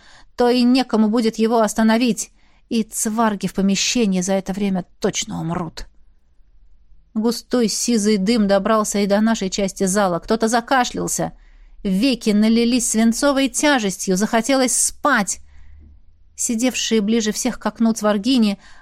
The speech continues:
одна за другой замолкли и упали там, где стояли.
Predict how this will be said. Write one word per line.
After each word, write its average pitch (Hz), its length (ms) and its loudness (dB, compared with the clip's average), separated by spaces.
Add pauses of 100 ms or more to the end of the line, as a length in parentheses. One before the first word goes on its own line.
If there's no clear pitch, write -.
одна 254 420 2
за 240 120 0
другой 233 440 2
замолкли 233 720 2
и 262 200 -2
упали 226 640 0
там, 185 260 -2
где 190 220 -2
стояли. 185 640 0